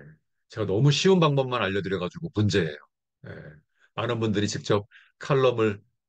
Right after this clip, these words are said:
이제 진짜 타이핑을 치면서 막 여러 칼럼을 읽어봐야 되는데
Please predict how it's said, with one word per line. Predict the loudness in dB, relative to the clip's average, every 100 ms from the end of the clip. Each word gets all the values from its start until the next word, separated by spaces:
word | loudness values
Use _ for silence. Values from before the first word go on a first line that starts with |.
| _
이제 | -12 -4 -2 0 -2 -4 -6
진짜 | -2 0 0
타이핑을 | 0 0 0 0 -2
치면서 | 0 0 0 0 -2 -2 -4 -4
막 | -6 -4
여러 | -4 -2
칼럼을 | 2 4 2 0
읽어봐야 | 0 0 0
되는데 | -2 -4 -2 -2